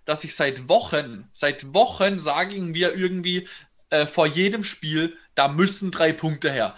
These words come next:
da müssen drei Punkte her und dann sieht es alles nicht mehr so schlecht aus.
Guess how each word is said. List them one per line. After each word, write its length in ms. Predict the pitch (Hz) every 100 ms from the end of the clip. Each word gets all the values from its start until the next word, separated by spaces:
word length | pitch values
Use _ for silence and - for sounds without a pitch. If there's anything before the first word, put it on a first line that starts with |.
| -
da 140 | - 131
müssen 400 | 175 214 226 208
drei 200 | 156 143
Punkte 380 | - 202 214
her 180 | 196 196
und 160 | 190 156
dann 200 | 165 165
sieht 200 | 170 165
es 140 | 165
alles 300 | - 147 156
nicht 160 | 151 143
mehr 120 | 143
so 140 | 135
schlecht 320 | 135 - 135 -
aus. 380 | 92 - -